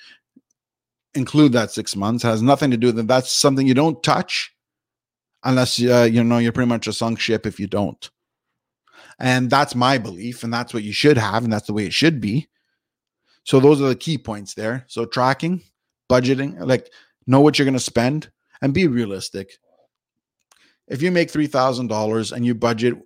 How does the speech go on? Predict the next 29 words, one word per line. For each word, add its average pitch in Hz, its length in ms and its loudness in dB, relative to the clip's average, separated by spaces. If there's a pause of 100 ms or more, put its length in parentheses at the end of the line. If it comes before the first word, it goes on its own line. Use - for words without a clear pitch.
(120)
your 113 180 -2
necessities 110 680 -2
only 113 160 0
at 107 120 -8
two 113 120 -2
thousand, 117 500 0 (500)
that 165 300 2
doesn't 156 340 4
mean 139 280 2
go 135 160 4
and 131 120 0
spend 123 260 -4
a 117 40 -2
thousand 117 500 -2
dollars 110 400 0
to 117 100 -6
go 107 200 -4
out, 101 280 -6
'cause 107 180 -2
now 113 140 -2
you 107 180 -2
can. 117 440 -6 (1000)
Be 151 140 4
reasonable, 117 560 0 (180)
be 147 120 2
logical. 123 680 0 (880)
You 110 80 -4
know, 127 280 0
like, 123 260 0